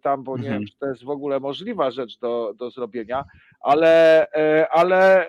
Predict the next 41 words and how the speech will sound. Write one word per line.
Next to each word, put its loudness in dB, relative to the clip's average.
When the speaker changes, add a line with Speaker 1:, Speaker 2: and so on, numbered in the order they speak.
Speaker 1:
ale 2
my 4
przynajmniej -4
w -14
swoim 0
gronie, -2
e, 0
mamy 0
ludzi -6
z -20
byłej, 0
e, -4
z, -6
z, -6
i -10
z -14
przeszłością -12
tu -8
i -6
tu, -4
chociaż -4
większość -4
tak -6
naprawdę -2
zdecydowana -2
to -14
są -6
osoby, -8
które -8
nie -8
mają -2
żadnych -10
afiliacji, -10
e, -10
z, -20
e, -8
z -20
innymi -8
klubami, -10
tylko -12
już -8